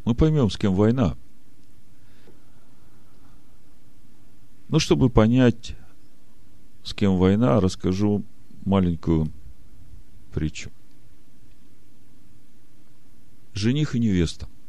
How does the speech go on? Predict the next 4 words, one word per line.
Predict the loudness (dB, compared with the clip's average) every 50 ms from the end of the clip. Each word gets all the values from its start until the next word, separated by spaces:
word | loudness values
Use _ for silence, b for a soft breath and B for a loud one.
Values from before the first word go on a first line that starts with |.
| -8 -8 -8 -8 -8 -8 -8 -8 -8 -8 -8 -8 -8 -8 -8 -8 -8 -8 -8 -4 0
любят | 2 4 4 6 6 4 4
друг | 4 2 2 2
друга | 2 0 0 2 2
безумно. | 0 0 0 0 2 2 0 0 0 -2